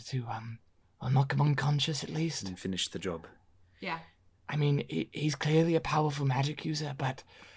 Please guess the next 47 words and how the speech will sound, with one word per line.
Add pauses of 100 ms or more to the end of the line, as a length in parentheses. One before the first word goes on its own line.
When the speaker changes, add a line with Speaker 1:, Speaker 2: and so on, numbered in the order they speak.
(120)
Speaker 1:
if
I
can
shut
his (340)
magic
down (840)
and
we
can
stun
him, (480)
he's
probably
not (140)
tough
enough
to
take
that
many
blows.
Speaker 2:
I
do
take
pride
in
my
ability
to
fight, (560)
and
I
know
that
Dana's
good
for
it. (720)
But
one
thing
that
we're
not
accounting
for,